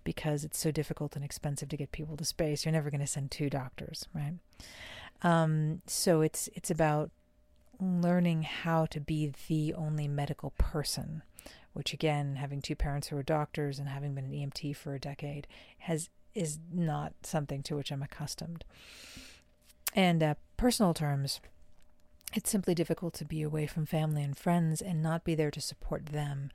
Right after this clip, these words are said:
in their lives. I've been there for them as much as I can, and that's always the goal,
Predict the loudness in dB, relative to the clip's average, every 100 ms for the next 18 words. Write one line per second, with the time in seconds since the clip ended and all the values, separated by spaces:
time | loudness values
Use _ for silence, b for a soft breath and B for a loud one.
0 | B B B 0 2 2 0 0 -2 -2
1 | -4 -6 B B B B 0 0 4 4
2 | 6 4 2 0 0 0 -2 -4 -4 -4
3 | -6 -8 -8 -8 -8 -6 -6 -4 -4 -2
4 | 0 0 -2 -6 -8 -2 2 2 0